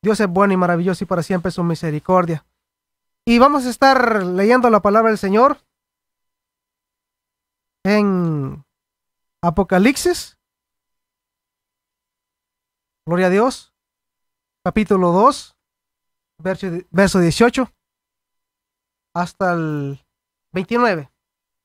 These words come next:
en el poderoso nombre de Jesucristo. Gloria al Señor. Y la palabra se lee en el nombre del Padre, del Hijo y del Espíritu Santo.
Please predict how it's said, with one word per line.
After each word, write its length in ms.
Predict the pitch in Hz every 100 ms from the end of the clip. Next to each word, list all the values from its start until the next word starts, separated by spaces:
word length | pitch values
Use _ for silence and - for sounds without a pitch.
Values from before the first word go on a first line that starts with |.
| _ _
en 80 | 170
el 80 | 170
poderoso 420 | 185 180 208 226
nombre 260 | 214 214 202
de 80 | 185
Jesucristo. 680 | 180 180 220 185 - 143 _ _ _ _ _ _ _ _ _ _ _ _ _ _ _ _ _ -
Gloria 120 | 185
al 40 |
Señor. 460 | 175 185 180 170 - _ _ _ _ _ _ _ _ _ _ -
Y 60 |
la 100 | 202
palabra 300 | 196 214 269
se 80 | 269
lee 80 | 262
en 100 | 247
el 60 | 226
nombre 160 | 202
del 100 | 190
Padre, 300 | 247 269 262
del 160 | 226 233
Hijo 160 | 262
y 60 | 254
del 100 | 220
Espíritu 380 | 190 226 220 190
Santo. 420 | 190 156 156